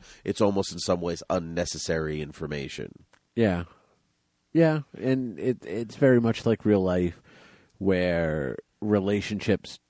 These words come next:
Speaker 2: don't necessarily have to have full closure. They just kind of go away. Like,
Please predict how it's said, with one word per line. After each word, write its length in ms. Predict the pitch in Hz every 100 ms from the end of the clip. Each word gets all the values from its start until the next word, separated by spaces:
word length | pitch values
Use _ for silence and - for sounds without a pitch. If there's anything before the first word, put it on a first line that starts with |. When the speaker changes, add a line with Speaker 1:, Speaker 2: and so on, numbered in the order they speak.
| _
Speaker 2:
don't 240 | 110 98 -
necessarily 1200 | 110 110 - 101 - 101 98 95 95 90 87 87 _ _ _ _ _ _ _ _
have 340 | - 113 -
to 100 | -
have 240 | 92 107 92
full 360 | - 120 110
closure. 600 | 101 - 104 95 87 95 92
They 140 | 87
just 220 | 85 92
kind 280 | - 98 95
of 320 | 92 92 - _ _ _ _ _ _ -
go 160 | 107
away. 440 | 104 104 92 92 90
Like, 280 | 87 90